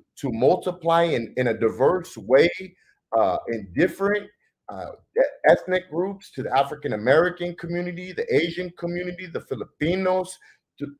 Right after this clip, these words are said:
to La Raza, to the, the, the people from other nations, to, to, to, to, to the Caucasians, to, uh,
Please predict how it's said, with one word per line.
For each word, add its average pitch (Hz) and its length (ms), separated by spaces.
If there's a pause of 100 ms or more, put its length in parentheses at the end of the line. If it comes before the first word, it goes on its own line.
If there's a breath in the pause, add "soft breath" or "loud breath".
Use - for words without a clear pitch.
to 127 120
La 101 260
Raza, 175 760
to 147 140
the, 110 140 (340 loud breath)
the, 104 240
the 95 180 (100)
people 165 280
from 127 220
other 131 200
nations, 180 800
to, 123 340 (300 loud breath)
to, 127 200
to, 139 260 (100)
to, 131 320
to 113 260
the 95 100
Caucasians, 180 1120
to, 117 340
uh, 87 140